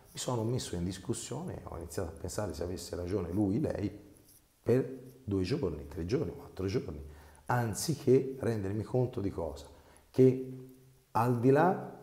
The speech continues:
di ciò che è giusto o sbagliato, per stare in una relazione ti devi occupare tu di miei bisogni come io dei tuoi, non perché sono davvero importanti,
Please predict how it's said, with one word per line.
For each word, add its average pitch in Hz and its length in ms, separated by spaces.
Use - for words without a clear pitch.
di 104 200
ciò 123 340
che 95 140
è 87 60
giusto 92 320
o - 20
sbagliato, - 960
per 98 160
stare 131 280
in 110 120
una 95 180
relazione 87 680
ti - 80
devi 107 140
occupare 90 680
tu 135 180
di 98 140
miei 98 160
bisogni 90 680
come 95 280
io 101 220
dei 127 160
tuoi, 104 360
non 143 140
perché - 220
sono 92 240
davvero 85 300
importanti, - 760